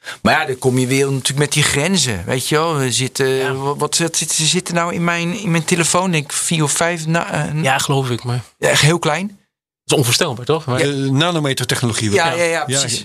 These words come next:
Speaker 1: En dan gaat, het moet vier zijn, het moet vijf zijn, het moet zes zijn. Nou ja, prima.
Speaker 2: Ja, maar het is natuurlijk ook dat er heel veel van die rekenkracht wordt weer, denk ik, niet volledig benut. Neem zo'n spraakherkenningsding. Dat, dat zijn allemaal logge matrix operaties.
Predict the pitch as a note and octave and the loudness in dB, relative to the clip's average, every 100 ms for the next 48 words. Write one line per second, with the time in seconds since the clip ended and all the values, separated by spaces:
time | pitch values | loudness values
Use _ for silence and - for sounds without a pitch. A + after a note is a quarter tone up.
0 | - C#3+ C#3 C3 B2+ D3 F3 F3 F3 D#3 | -2 0 0 0 -4 -8 -12 0 0 0
1 | - G3 F#3 E3+ E3 D#3 D#3 - - - | 0 2 4 2 0 -2 0 0 -2 -2
2 | F3+ D#3+ - E3+ - F3 F3+ _ _ - | -2 0 0 0 0 -2 -6 _ _ -4
3 | B2+ E2+ - B2+ C#3 D3 - - F#3+ G3+ | -2 -2 0 2 2 -2 -4 2 2 2
4 | - F3 F#3 F3+ - G3+ E3+ D#3+ D3+ G3 | 0 0 0 0 0 0 0 -2 0 0
5 | E3 C#3 C#3 C#3 C#3+ D3+ D3+ C3+ - D3+ | 0 0 0 0 -2 -2 -2 -2 -2 0
6 | D3 D3 C#3+ C3+ D3+ C#3+ - - - D3 | 2 0 -2 0 0 0 -4 -10 -2 0
7 | C3+ B2 C#3+ E3+ D3+ C#3+ - C#3+ D#3 C3 | 2 0 0 0 -2 -4 0 0 2 0
8 | C#3 C3+ C3 - D3+ E3 C#3+ C3+ C3 A#2+ | 0 0 0 0 -2 -2 -2 -2 -2 0
9 | B2+ C3 C#3+ - - - - B2+ D3 - | 0 -2 -4 -12 -20 -14 -2 0 2 2
10 | D3 D3 C#3+ C3+ C3+ D3 E3 - B2+ C3 | 2 2 0 0 0 0 0 -2 -2 -2
11 | B2+ C3 A#2 A2+ - C#3+ - | -2 -2 0 0 -2 -2 -4